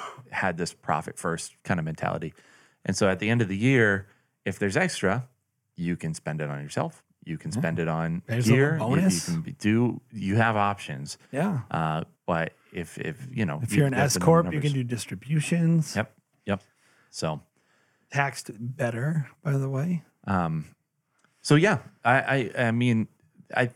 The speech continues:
Speaker 1: you said maybe this is a boring topic. I, I mean, it's definitely not cr-, creative, um, but it a-, allows you a means to be creative.
Speaker 2: Here's what
Speaker 1: And
Speaker 2: I'll say. When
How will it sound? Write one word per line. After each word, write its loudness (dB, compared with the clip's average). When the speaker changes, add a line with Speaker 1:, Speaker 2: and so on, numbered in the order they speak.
Speaker 1:
you 2
said 2
maybe 2
this -2
is -6
a 0
boring -2
topic. -2
I, 2
I -2
mean, 2
it's -6
definitely 4
not 0
cr-, -12
creative, -2
um, -2
but 0
it -4
a-, -10
allows -2
you -4
a -4
means -2
to -4
be -6
creative. 0
Speaker 2:
Here's 8
what 4
Speaker 1:
And 6
Speaker 2:
I'll 2
say. 0
When 4